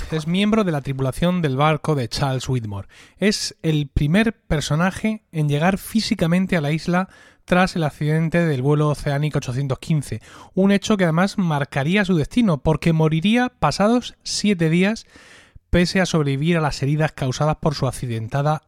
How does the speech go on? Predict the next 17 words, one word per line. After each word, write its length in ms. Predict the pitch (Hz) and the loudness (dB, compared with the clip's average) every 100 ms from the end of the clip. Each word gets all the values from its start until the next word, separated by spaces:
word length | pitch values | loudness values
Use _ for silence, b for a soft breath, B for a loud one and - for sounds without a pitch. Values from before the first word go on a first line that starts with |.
| - | -10
eh, 400 | 131 117 110 101 | -6 -4 -4 -4
llegada. 360 | 107 113 110 92 B B B B B B | -4 -4 -6 -10 B B B B B B
Naomi 420 | 165 165 196 214 | 0 2 4 2
parece 380 | - 156 165 196 | 2 0 2 0
efectivamente 760 | 180 156 180 175 175 180 196 | -2 -2 0 2 2 2 2
morir 300 | 185 156 165 | 2 2 2
apuñalada 500 | 170 165 156 165 175 | 0 0 0 2 2
por 160 | 151 135 | 2 2
Locke 320 | 151 185 - | 4 4 2
en 120 | 143 | 0
el 40 | 151 | 2
último 200 | 165 175 | 4 2
episodio 320 | 151 - 175 | 2 0 2
de 60 | |
la 100 | 165 147 | 2 0
tercera 260 | 135 165 | 0 0
temporada, 540 | 151 135 147 190 127 | 0 2 2 2 0